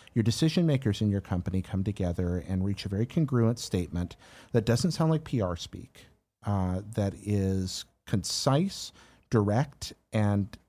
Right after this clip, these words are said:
outlines what the plan for change will be and when that plan will take place as accurately as possible. So I think what you do first is you make the bag thing right with an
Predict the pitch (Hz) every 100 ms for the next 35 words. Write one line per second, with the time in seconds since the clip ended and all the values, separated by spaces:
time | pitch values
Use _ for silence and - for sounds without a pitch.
0 | _ - - 117 131 123 110 107 107 -
1 | 107 - 127 107 101 - 110 110 104 113
2 | 107 98 95 - 107 104 87 101 104 110
3 | 113 - 104 104 - 104 - 95 92 -
4 | - - - 120 - 117 120 131 113 87
5 | 104 95 - - 110 107 - 131 - -
6 | - - - - - - 165 156 196 190
7 | 160 151 131 - 127 131 131 131 117 104
8 | - 95 90 - 90 87 85 82 87 90